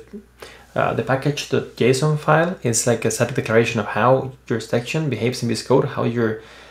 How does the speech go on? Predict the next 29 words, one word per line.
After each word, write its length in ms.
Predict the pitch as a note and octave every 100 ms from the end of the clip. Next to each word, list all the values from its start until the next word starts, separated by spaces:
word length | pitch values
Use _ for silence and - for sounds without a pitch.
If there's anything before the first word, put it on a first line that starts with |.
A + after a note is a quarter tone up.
| -
extension, 600 | - - C3 B2+ A2+ A2
uh, 200 | - A#2 B2
enhances 560 | A#2+ C3 C#3+ C#3+ - -
V 80 |
S 100 | G2+
Code 240 | - - A2+
in 100 | A2
different 300 | A2+ A2 A2+
ways. 460 | G2+ - - - - -
Then 100 | C3
we 40 |
have 160 | B2+ A#2+
the 120 | A#2
extension 420 | - - G#2+ -
entry 220 | G#2+ G#2 -
point. 380 | G2+ E3+ - -
That's 320 | A#2 G#2+ -
at 300 | G2 - -
dot, 260 | - G#2 -
that 200 | A2 -
extension 440 | - - C#3 D3
dot 120 | D3 A#2+
T 140 | C3
S 200 | C3 D3+
that 100 | A2
you 80 | G#2+
saw. 280 | - D3 D#3
That's 200 | - -
where, 300 | G#2+ G2+